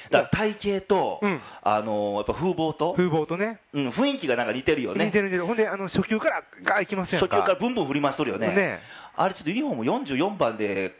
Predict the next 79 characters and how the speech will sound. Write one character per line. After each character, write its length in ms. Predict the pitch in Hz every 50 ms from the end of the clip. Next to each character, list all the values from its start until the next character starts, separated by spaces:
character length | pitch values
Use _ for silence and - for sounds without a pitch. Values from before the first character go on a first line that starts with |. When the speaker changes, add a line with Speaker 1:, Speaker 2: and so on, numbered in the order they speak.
| _
Speaker 1:
着 60 | - -
て 100 | - 143
も 60 | 143
ら 60 | 139
っ 20 |
た 80 | - 107
ら、 60 | 98
Speaker 2:
い 20 | -
や、 120 | - - -
ほ 160 | - 104 131
ん 80 | 123 120
ま 100 | 117 123
で 120 | 135 170
す 100 | 175 -
わ。 60 | 190 -
Speaker 1:
被 60 | 120
る 100 | 101 76
ん 20 |
ち 80 | 62 117
ゃ 80 | 107
う？ 180 | 127 165 202 - - - -
Speaker 2:
ほ 80 | -
ん 80 | 139 143
ま 80 | 143 143
で 100 | 143 139
す 100 | - -
わ。 80 | 127 110
そ 100 | - 175
れ 80 | 165
ね、 220 | 160 156 143 123 107
ほ 100 | 107 117
ん 80 | 113
ま 160 | - 120 120
阪 240 | 107 127 170 165 147
神 180 | 113 113 104 98
に 120 | 95 104
言 140 | 123 147 151
う、 20 |
Speaker 1:
う 20 | 160
ん。 40 | 170
Speaker 2:
言 100 | 160 156
わ 100 | 151 127
な 80 | 95
あ 40 | 92
か 100 | - 87
ん 60 | 90 80
よ。 60 | - 151
Speaker 1:
<laughs> 20 | -
言 100 | 202 170
わ 60 | -
な 180 | 117 104 104 95
あ 40 |
か 160 | 95 98 92 127
ん 20 |
よ。 140 | 123 135 143
Speaker 2:
球 40 | 143
団 80 | 147 135
に 0 |
四 0 |
十 80 | 110 110
四 80 | 107 110
に 60 | 113
し 20 | -
て 80 | 127
く 80 | 110 113
だ 80 | 110
さ 100 | 101 98
い。 40 | 87
い 60 | 104
や、 120 | 127 139 - 359 359 370 - -
絶 180 | - 190 196 - - -
対 120 | 208 202
グ 120 | 180 165
ッ 40 | 170
ズ 120 | - - 170
売 60 | 180
れ 100 | 185 185
る 80 | 175
よ。 320 | 175 156 110 85 82 78